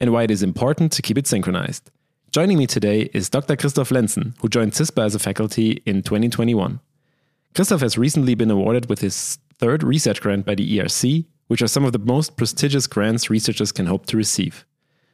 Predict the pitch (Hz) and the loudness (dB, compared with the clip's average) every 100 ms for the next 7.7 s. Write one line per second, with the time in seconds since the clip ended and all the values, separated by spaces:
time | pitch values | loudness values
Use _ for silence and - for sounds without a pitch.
0 | _ - 160 160 127 107 - 139 165 - | _ -2 0 0 0 0 0 0 0 0
1 | 117 - 127 - 107 104 104 104 92 117 | -2 0 -2 0 0 0 -2 -2 -2 0
2 | 107 - 95 95 147 117 131 - 113 107 | 0 2 0 0 2 2 0 -2 -2 0
3 | 113 151 151 117 104 113 107 104 - - | 2 2 2 2 2 0 -2 -4 -6 -6
4 | - 165 139 110 123 101 - - 165 101 | -2 -2 -2 0 0 0 -2 -2 0 -2
5 | - 101 120 - 127 113 101 98 95 - | -2 -2 -4 -4 0 0 0 0 0 -2
6 | 107 92 - 101 123 135 135 139 - - | -2 -2 -2 -2 0 0 0 -2 -6 -16
7 | - - _ - 127 - | -18 -20 _ -2 -2 -2